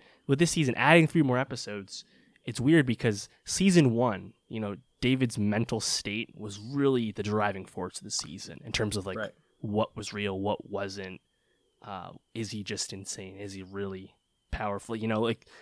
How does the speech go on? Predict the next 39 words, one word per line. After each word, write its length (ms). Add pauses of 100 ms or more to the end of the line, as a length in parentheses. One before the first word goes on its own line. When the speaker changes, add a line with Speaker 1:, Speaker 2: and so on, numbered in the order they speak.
(120)
Speaker 1:
that 180
was 120
so 240
much 240
more 160
compelling 720 (480)
than 240 (200)
what 120
we 80
got 160
in 100
season 380
two 260
for 320 (340)
the 80
majority 440
of 80
the 80
season 500
is 380
you, 160 (120)
we 100
thought 280 (100)
once, 420 (180)
uh, 180
the 100
Shadow 260
King 200
was 140
expelled 380
from 120
him 140
in 40
season 260
one, 240 (440)
David 300
seems 300
much 240
more, 420